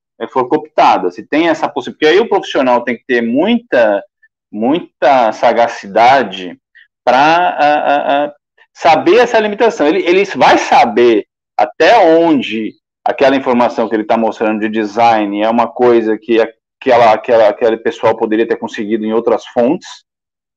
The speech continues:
e até onde não, né? Então, ele, ele, é, eu não sei se eu consigo exe-, exemplificar alguma coisa aqui, mas ele criou, né? Tá, tá peculiar, vai ter um lançamento da empresa tal, com as cores tais, do logo tal, e, e, ou aqui, e aquilo tá,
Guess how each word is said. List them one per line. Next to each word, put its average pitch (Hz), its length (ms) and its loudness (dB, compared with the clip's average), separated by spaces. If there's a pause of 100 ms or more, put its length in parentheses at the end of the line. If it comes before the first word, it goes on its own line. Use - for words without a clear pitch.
(360)
e 147 80 2
até 175 320 2
onde 185 320 2
não, 165 420 0 (540)
né? 101 360 -2
Então, 101 460 -4
ele, 120 420 2
ele, 113 460 0 (420)
é, 92 240 -2
eu 98 80 -2
não 98 60 -6
sei 110 160 -4
se - 60 -10
eu 117 40 -8
consigo 113 260 -2
exe-, 110 240 -2
exemplificar 110 640 -2
alguma 110 280 -2
coisa 117 340 0
aqui, 127 220 -4
mas 101 220 -6
ele 110 220 -6
criou, 139 800 2
né? 123 260 -2
Tá, 120 120 -6
tá 123 140 -2
peculiar, 156 800 0
vai 113 100 -2
ter 131 100 -8
um 131 80 -2
lançamento 147 720 -2
da 135 100 -4
empresa 139 420 -4 (100)
tal, 135 320 2
com 135 60 -2
as 120 100 -6
cores - 480 -6
tais, 139 460 2 (640)
do 131 80 0
logo 143 460 2
tal, 160 520 4
e, 151 500 0
e, 131 140 0
ou 135 180 0
aqui, 143 240 -2
e 131 120 0
aquilo 139 220 -2
tá, 143 120 0